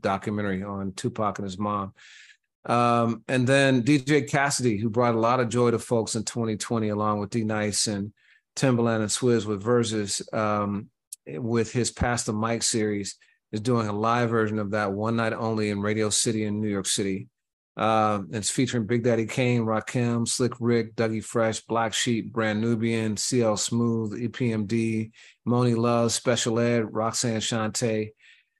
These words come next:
and many more. Uh, so that's something to look forward to. I'm sure we'll talk more about that in the future. And then last but not least, we've covered this in the past, you know, hip hop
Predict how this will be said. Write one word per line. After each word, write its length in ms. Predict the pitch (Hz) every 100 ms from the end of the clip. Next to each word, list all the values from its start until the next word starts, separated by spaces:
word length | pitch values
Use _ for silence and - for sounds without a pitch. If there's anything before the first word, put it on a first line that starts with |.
| _ _
and 180 | - 113
many 220 | 135 139
more. 480 | 120 120 113 98 98
Uh, 380 | - 110 110 107
so 460 | 107 - 117 107 - -
that's 180 | 123
something 200 | - 127
to 40 | 117
look 140 | 113
forward 320 | - 120 113
to. 120 | - 117
I'm 80 |
sure 200 | 110 -
we'll 120 | 110 113
talk 220 | 127 -
more 200 | 117 117
about 320 | 110 107 -
that 180 | 113 107
in 80 | 110
the 60 |
future. 420 | - 127 127 143
And 320 | 143 - - 123
then 240 | 117 113
last 320 | 123 127 127
but 80 | 120
not 240 | 113 101
least, 520 | 107 139 120 - - - _ _
we've 160 | 160 165
covered 260 | 208 165 143
this 160 | 143
in 60 | -
the 60 | 107
past, 540 | 143 127 117 110 -
you 120 | 160
know, 80 | 123
hip 220 | 131 160
hop 360 | 175 147 120